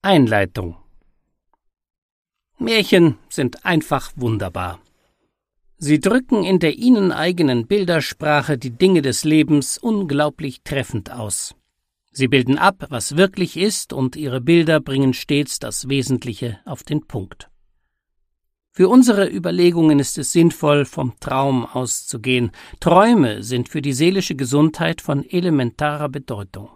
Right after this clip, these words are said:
Schon immer wurde versucht, sie zu verstehen,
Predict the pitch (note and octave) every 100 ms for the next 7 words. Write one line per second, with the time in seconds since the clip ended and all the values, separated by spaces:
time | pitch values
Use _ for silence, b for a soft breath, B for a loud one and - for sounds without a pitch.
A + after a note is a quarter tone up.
0 | _ _ _ _ _ _ _ - G3 A3+
1 | D#3 A2 G#2+ - C#3 C#3 D#3+ - - -
2 | - C#3 D3+ - F#3+ F#3+ F3